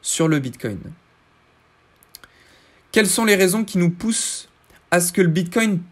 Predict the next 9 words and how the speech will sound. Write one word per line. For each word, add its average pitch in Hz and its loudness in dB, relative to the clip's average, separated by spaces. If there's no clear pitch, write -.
puisse 233 0
clôturer 196 0
en 180 2
dessous 202 -2
et 143 0
être 156 0
bearish ? 123 -4
Les 175 4
raisons, 220 0